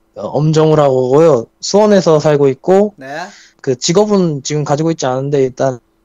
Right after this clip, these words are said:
Speaker 1: 쓰리디 프린터라는 걸 좀 배우고 있고,
Speaker 2: 네.
Speaker 1: 그래서,
Speaker 2: 그럼
Speaker 1: 예, 그쪽으로 이제 취업할 생각이고요.
Speaker 2: 오케이. 오늘 처음 들어오셨나요? 라이브에?
Speaker 1: 라이브는 처음이죠. 그 검색 같은 거 하다 보니까
Speaker 2: 네.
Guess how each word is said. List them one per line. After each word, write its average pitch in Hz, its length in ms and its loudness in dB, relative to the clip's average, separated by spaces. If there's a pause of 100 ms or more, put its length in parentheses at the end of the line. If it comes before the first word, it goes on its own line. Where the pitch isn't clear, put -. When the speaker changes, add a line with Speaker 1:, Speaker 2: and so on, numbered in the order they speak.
(100)
Speaker 1:
쓰리디 196 140 -6
프린터라는 170 1040 2
걸 127 240 0
좀 120 160 -12
배우고 123 320 -2
있고, 165 500 -2
Speaker 2:
네. 147 100 -12
Speaker 1:
그래서, 120 280 -2 (380)
Speaker 2:
그럼 151 180 -10
Speaker 1:
예, 135 120 2
그쪽으로 170 500 4
이제 143 140 2
취업할 185 320 0
생각이고요. 151 520 2 (220)
Speaker 2:
오케이. 131 300 -18 (260)
오늘 208 200 -10
처음 262 300 -12
들어오셨나요? 180 680 -10 (400)
라이브에? 151 640 -12 (680)
Speaker 1:
라이브는 175 560 4
처음이죠. 165 580 0 (480)
그 139 240 -6
검색 170 460 0
같은 196 260 0
거 175 60 0
하다 226 180 0
보니까 165 880 2
Speaker 2:
네. 139 140 -10